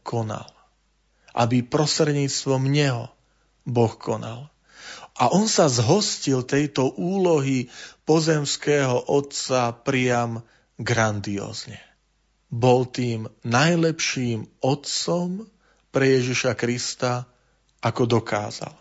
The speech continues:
ako vedel. Dal mu výchovu, aj tú ľudskú, vyučil ho remeslu, určite aj tú náboženskú,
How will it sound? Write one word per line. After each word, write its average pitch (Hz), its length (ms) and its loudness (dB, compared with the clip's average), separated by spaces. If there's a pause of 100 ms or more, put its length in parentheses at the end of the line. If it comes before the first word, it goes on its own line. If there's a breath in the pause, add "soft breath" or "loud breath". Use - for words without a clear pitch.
(120)
ako 139 320 0
vedel. 110 400 -2 (480)
Dal 120 240 4
mu 113 160 -2
výchovu, 101 640 -4 (720)
aj 104 240 -4
tú 123 80 -6
ľudskú, 123 880 -2 (640)
vyučil 120 560 2
ho 113 160 0
remeslu, 127 720 -2 (380 soft breath)
určite 120 500 0
aj 110 220 0
tú 113 100 0
náboženskú, 123 1120 0